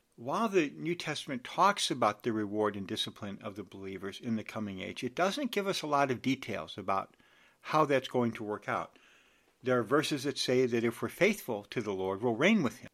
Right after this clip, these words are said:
in the coming age. And there are verses which talk about how we can suffer a very serious discipline, a very serious loss if we're not faithful.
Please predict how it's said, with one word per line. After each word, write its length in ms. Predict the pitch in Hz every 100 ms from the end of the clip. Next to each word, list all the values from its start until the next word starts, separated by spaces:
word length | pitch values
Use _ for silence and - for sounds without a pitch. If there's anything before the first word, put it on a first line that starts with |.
| _
in 140 | 127
the 80 | 120
coming 380 | 113 123 110 92
age. 340 | 87 - - - _
And 160 | 135 131
there 140 | 117
are 40 |
verses 460 | 98 139 160 165 -
which 220 | 123 -
talk 240 | - 117 127
about 380 | 120 113 113 - _ _ _ _ _ _
how 240 | - 131
we 140 | 131 135
can 200 | 135 120
suffer 360 | - 151 -
a 100 | 113
very 240 | 107 131 147
serious 480 | - 185 220 123 -
discipline, 540 | 170 - - 185 95
a 20 |
very 220 | 101 135
serious 420 | 131 151 127 107 120
loss 340 | 147 135 -
if 140 | 117
we're 80 | -
not 300 | 110 131 156
faithful. 480 | - 98 - - -